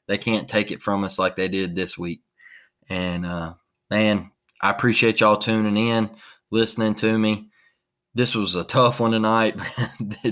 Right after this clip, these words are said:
This Georgia team, it, it was, it was tough to, to recap it, but we got it done. And, and man, I, I thank y'all for listening, and,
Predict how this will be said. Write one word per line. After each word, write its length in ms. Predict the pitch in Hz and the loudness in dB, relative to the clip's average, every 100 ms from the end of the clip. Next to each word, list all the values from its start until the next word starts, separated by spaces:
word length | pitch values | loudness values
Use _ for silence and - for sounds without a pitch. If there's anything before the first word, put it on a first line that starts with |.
| - | -4
This 280 | 120 131 - | -4 -4 -6
Georgia 480 | - 117 131 104 107 | -4 2 2 2 -2
team, 480 | - 113 113 113 107 - - _ | -2 -2 -2 -4 -8 -16 -20 _
it, 280 | 107 95 104 | -2 0 2
it 40 | 107 | 0
was, 240 | 104 - - | -2 -6 -2
it 100 | 113 | -2
was 260 | 107 104 | 0 -4
tough 520 | - 113 110 107 - - | 0 2 2 0 -6 -10
to, 280 | 95 90 - | -6 -6 -6
to 160 | - 101 | -6 -2
recap 580 | 113 110 - 101 101 | -2 -2 -2 -2 0
it, 160 | 101 - | -4 -2
but 220 | 101 98 | -2 0
we 100 | 101 | -2
got 280 | 101 110 113 | 0 2 2
it 120 | - | 0
done. 400 | 104 104 107 104 | -2 0 0 0
And, 200 | 101 82 - _ - _ _ | -2 -6 -12 _ -20 _ _
and 480 | - 92 92 90 90 - | -8 -6 -4 -6 -8 -6
man, 300 | 104 104 101 | -2 0 0
I, 180 | 95 - - | 0 -4 -6
I 80 | 98 | -4
thank 240 | 117 113 | 0 0
y'all 160 | 110 101 | 2 2
for 120 | 104 | 2
listening, 540 | 104 110 - 104 104 87 | 2 2 2 -2 -2 -2
and, 160 | 82 | -8